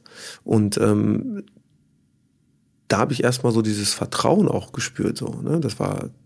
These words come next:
das erste Mal für mich zweite Liga. Und, äh, der Trainer hat gesehen, okay, der macht seine Sache gut, der hört auf das, was wir sagen und der setzt die Sachen um. Ähm, dann spielt er.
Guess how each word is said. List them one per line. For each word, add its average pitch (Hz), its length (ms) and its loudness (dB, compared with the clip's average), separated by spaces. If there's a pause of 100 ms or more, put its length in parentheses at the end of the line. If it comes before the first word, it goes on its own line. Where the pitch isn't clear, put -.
(120)
das - 100 -18
erste 127 300 2
Mal 117 120 4
für - 120 -2
mich 135 200 2
zweite 139 280 2
Liga. 143 280 0 (920)
Und, 107 360 4
äh, 107 520 2
der 104 240 -2 (260)
Trainer 127 360 0
hat 123 140 -2
gesehen, 110 280 0
okay, 123 280 -2
der 113 260 -4 (580)
macht - 240 -4
seine 104 180 4
Sache 101 260 0
gut, 131 360 4
der 92 120 0
hört 117 220 2
auf 110 120 -2
das, - 220 -2
was 95 140 -2
wir 92 80 -2
sagen 135 460 2
und 101 160 0
der 98 80 -2
setzt - 220 -2
die 107 60 2
Sachen 101 280 -2
um. 139 320 2 (680)
Ähm, 98 480 0 (420)
dann 98 140 -8
spielt 160 260 2
er. 98 160 0